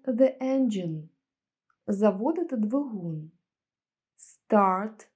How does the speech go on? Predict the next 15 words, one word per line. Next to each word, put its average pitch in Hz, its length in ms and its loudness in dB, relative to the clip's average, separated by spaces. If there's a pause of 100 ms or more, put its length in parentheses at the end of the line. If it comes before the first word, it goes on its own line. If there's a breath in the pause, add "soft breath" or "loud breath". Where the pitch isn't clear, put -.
(120)
the 220 420 -2
engine. 190 840 -2 (4000)
Get 294 400 4 (240)
out 294 520 0
of 190 300 -4
the 180 160 -10
car. 165 480 -8 (640)
Виходити 247 840 -2
з 214 200 -8
авто. 180 640 -6 (960)
Get 247 640 4 (200)
out 277 440 0 (120)
of 185 320 -8
the 180 160 -8
car. 156 520 -6